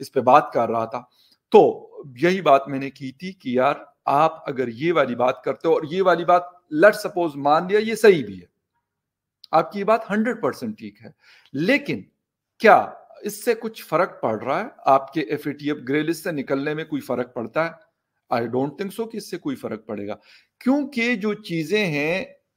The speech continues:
या तो हंड्रेड परसेंट वो पूरी करनी है, अगर वो आपसे पूरी नहीं होती, let's suppose, तो फिर आपका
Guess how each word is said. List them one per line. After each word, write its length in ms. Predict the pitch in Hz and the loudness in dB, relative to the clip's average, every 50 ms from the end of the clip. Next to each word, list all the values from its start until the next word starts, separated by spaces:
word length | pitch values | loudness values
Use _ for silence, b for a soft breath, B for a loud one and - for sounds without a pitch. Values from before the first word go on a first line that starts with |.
| _ _ _ 160 | _ _ _ -14
या 300 | 143 131 160 175 190 185 | -2 4 6 6 6 6
तो 120 | - 196 | 4 2
हंड्रेड 320 | 156 160 170 165 180 185 | 0 0 0 0 -2 -2
परसेंट 400 | 185 - 170 156 - 190 180 165 135 | 0 -2 -4 -2 -2 -6 -8 -6 -4
वो 180 | 123 127 127 | -2 -2 -2
पूरी 280 | 123 131 147 151 156 180 | -2 0 -2 -2 -2 -2
करनी 380 | 170 175 170 170 175 180 185 185 | -2 -2 -2 -2 -2 -4 -6 -6
है, 80 | 180 | -6
अगर 320 | - - - 175 165 175 175 | -6 -6 -4 0 0 2 4
वो 140 | 180 208 | 6 8
आपसे 300 | 208 190 175 175 - 185 | 8 8 6 4 2 -2
पूरी 320 | 165 - 156 151 143 147 147 | -4 -2 -2 -2 -2 -2 -4
नहीं 360 | 139 123 123 127 196 233 240 | -4 -2 0 0 2 4 4
होती, 260 | 185 135 - - 123 | 4 4 2 0 -2
let's 180 | 107 113 110 - | -2 -2 -4 -4
suppose, 300 | - 131 - 147 139 139 B B B B B B _ | -8 -8 -6 -6 -6 -6 B B B B B B _
तो 60 | - 285 | -6 -6
फिर 280 | - - 302 302 277 | -2 2 4 4 4
आपका 540 | - - 160 175 175 233 - - 196 175 - | 6 6 8 8 8 6 4 2 0 0 0